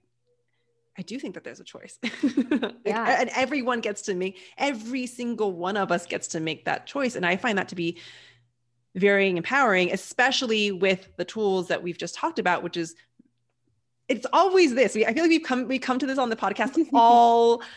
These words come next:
Speaker 1: the time. It's always like, when you feel something,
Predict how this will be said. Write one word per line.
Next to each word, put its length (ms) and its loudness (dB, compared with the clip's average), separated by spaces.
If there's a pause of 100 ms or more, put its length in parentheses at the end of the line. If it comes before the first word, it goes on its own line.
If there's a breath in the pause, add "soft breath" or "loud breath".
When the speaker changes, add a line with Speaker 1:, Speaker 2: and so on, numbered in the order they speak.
(400 loud breath)
Speaker 1:
the 500 2 (140)
time. 520 0
It's 160 0
always 400 0
like, 360 0 (1600 loud breath)
when 140 2
you 140 2
feel 480 2
something, 680 -2